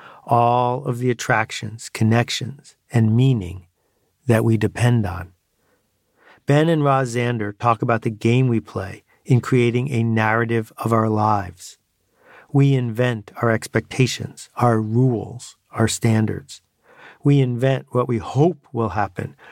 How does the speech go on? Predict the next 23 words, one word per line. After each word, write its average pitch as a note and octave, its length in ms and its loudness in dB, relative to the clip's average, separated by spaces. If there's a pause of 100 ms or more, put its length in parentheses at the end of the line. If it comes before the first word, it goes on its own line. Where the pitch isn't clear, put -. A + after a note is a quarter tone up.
what D3+ 200 2
needs D#3 440 0
to A2+ 100 -4
happen, G#2+ 460 -6 (220)
what D#3 180 2
has E3 560 -2
to A#2+ 120 -6
happen. G#2 480 -8 (840)
Most C#3+ 260 2
of G#2+ 80 -6
all, F#2 260 -16 (680)
we A#2 160 4
invent A2+ 340 0
the A#2 80 -2
constraints - 1040 -4 (320)
that A2 180 0
prevent A#2 420 2
us B2+ 180 -2
from A2 220 -2
seeking C3 440 0
freedom. G#2+ 560 -2 (880)
We B2 320 2
invent G#2+ 800 0